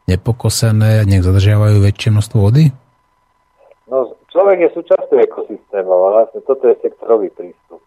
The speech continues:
Speaker 2: To znamená, že, že keď zoberieme to zveľaďovanie pôdy, hej, je vlastne ako, že,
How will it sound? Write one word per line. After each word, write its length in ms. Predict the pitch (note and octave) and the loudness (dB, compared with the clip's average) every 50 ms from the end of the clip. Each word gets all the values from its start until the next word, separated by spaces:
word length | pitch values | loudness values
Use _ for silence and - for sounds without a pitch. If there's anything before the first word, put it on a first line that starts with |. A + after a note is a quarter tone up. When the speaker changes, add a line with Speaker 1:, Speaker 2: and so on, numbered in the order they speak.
| _ | _
Speaker 2:
To 80 | G#2+ G2+ F#2 G2+ | -20 -20 -14 -12
znamená, 480 | A2 A2 A2 A2+ G#2+ G#2+ G#2 G#2 G2+ | -12 -10 -10 -12 -10 -10 -10 -10 -10
že, 220 | F#2 F#2 F#2 F#2+ F#2+ F#2+ - _ _ _ _ _ _ _ _ _ _ F#2 | -14 -14 -12 -10 -10 -10 -12 _ _ _ _ _ _ _ _ _ _ -20
že 200 | F2+ F2+ G2 G#2 G2+ G2+ - - | -12 -6 -4 -4 -4 -4 -6 -8
keď 80 | A2 G#2 - | -12 -10 -10
zoberieme 560 | A#2+ A2+ - B2+ B2+ C3+ C#3 C3+ B2+ A2+ A2 A2+ - - | -10 -4 0 0 2 2 2 2 2 2 0 -2 -4 -12
to 80 | A2+ G#2+ G#2 G#2 | -14 -12 -8 -2
zveľaďovanie 720 | A2 A2 A2+ A#2 A2+ - - A#2 B2+ C3+ C3 A#2+ G#2 - - _ | 0 0 2 0 -2 -4 -6 -4 -4 -2 -2 -2 -6 -8 -8 _
pôdy, 560 | - G#2+ A2+ A2+ A2+ G#2+ A2 F2 E2 D#2+ E2 _ _ - | -10 -4 0 0 0 0 -4 -10 -20 -20 -20 _ _ -18
hej, 320 | F#2 F#2+ G2+ A2+ A#2+ B2 _ _ _ _ _ _ _ _ _ _ _ _ _ _ _ | -16 -16 -16 -18 -20 -20 _ _ _ _ _ _ _ _ _ _ _ _ _ _ _
je 160 | F2+ F#2+ G2+ | _ -16 -14
vlastne 560 | G2+ G2+ G#2 G#2+ G#2+ G#2 - _ - G#2 G2+ | -12 -8 -6 -6 -6 -8 -10 _ -16 -16 -16
ako, 240 | F#2+ _ - G2+ F#2+ | -16 _ -12 -12 -12
že, 340 | F#2 F#2 F#2 F#2 F#2+ F#2+ | -14 -16 -14 -10 -6 -6